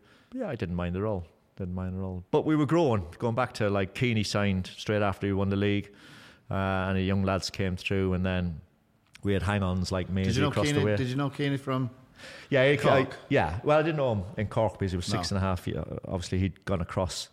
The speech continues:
Speaker 1: to join Forest. He played. He didn't move across till about eighteen or nineteen, Roy. I played for Cove Ramblers, uh, in the League of Ireland, and then,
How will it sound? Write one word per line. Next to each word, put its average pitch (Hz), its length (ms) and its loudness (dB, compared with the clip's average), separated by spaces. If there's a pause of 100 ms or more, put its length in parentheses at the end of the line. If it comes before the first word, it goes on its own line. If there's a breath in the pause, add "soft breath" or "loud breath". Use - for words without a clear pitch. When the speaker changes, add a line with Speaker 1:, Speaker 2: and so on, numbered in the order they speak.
(140)
Speaker 1:
to 87 100 -4
join 92 300 2
Forest. 98 560 0 (180)
He 113 120 2
played. 104 260 2 (320)
He 143 80 2
didn't 160 180 2
move 101 140 2
across 139 260 -2
till 156 120 -4
about 104 200 0
eighteen 98 300 0
or - 20 0
nineteen, 95 460 -2
Roy. 90 260 0 (560 loud breath)
I 98 60 -2
played 101 220 0
for - 60 -10
Cove 98 280 0
Ramblers, 101 560 0 (640 loud breath)
uh, 92 320 0
in 92 60 0
the 95 80 0
League 95 200 2
of 92 80 0
Ireland, 95 440 2
and 92 100 2
then, 95 300 2